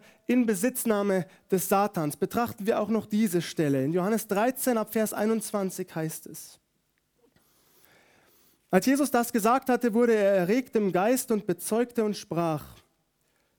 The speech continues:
‚Wahrlich, wahrlich, ich sage euch, einer unter euch wird mich verraten.‘ Da sahen sich die Jünger untereinander an und ihnen wurde bange, von wem er wohl redete. Es war aber einer unter seinen Jüngern,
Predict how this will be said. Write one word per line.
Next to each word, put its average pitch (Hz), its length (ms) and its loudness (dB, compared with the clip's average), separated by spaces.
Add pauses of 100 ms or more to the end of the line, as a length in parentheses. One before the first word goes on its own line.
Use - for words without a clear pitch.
(180)
‚Wahrlich, 226 360 4
wahrlich, 247 380 2
ich 247 140 -2
sage 240 280 0
euch, 240 380 0 (320)
einer 254 360 2
unter 240 280 0
euch 190 400 0
wird 185 200 -2
mich 196 140 -4
verraten.‘ 175 600 -4 (1120)
Da 156 160 2
sahen 196 260 0
sich 214 140 -4
die 190 120 -2
Jünger 214 240 4
untereinander 202 640 0
an 214 240 -2 (580)
und 185 160 0
ihnen 214 240 2
wurde 214 180 2
bange, 180 440 2
von 160 280 -4
wem 208 180 2
er 208 120 0
wohl 208 180 2
redete. 143 520 -2 (1000)
Es - 120 -16
war 147 140 0
aber 165 160 -2
einer 196 260 0
unter 196 220 0
seinen 170 240 2
Jüngern, 226 400 2